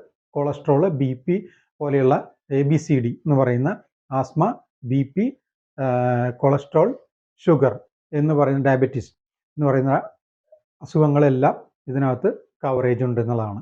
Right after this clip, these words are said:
ഇതിനകത്ത് ഡേ വൺ കവറേജ് സ്റ്റാർട്ട് ചെയ്യും. അങ്ങനെയുണ്ട്. പിന്നെ അൺലിമിറ്റഡ് റിസ്റ്റോറേഷൻ, അതായത് ടെൻ ലാക്സ് റുപ്പീസോ അല്ലെങ്കിൽ ഫൈവ് ലാക്സ് റുപ്പീസ് എടുത്തു കഴിഞ്ഞാൽ നമുക്കൊരു പത്ത് ലക്ഷം ഉപയോഗിച്ചു,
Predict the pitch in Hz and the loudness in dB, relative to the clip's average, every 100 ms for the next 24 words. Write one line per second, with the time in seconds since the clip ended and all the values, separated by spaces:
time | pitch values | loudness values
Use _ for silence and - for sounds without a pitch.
0 | - 139 151 156 185 143 151 156 170 180 | -4 0 2 2 0 2 4 4 4 2
1 | 175 147 131 127 127 139 117 117 101 _ | 2 0 0 -2 -4 -6 -6 -8 -10 _
2 | _ _ _ _ _ 160 160 147 113 - | _ _ _ _ _ -2 2 2 0 -8
3 | - - 175 175 175 180 190 202 196 208 | -18 -6 -4 0 2 4 4 4 4 2
4 | 202 170 156 160 139 131 - 127 131 143 | 4 0 0 2 2 2 -2 -2 2 4
5 | 160 - 139 139 139 147 143 143 131 139 | 2 2 2 2 0 -2 -2 0 0 0
6 | 143 135 135 131 123 143 131 127 135 120 | 2 2 0 0 -2 -4 -4 -2 -4 -4
7 | 131 131 147 139 127 156 147 147 147 - | -4 -2 -2 -2 -2 -2 -2 -4 -6 -4
8 | 131 131 123 220 | -4 -4 -4 -6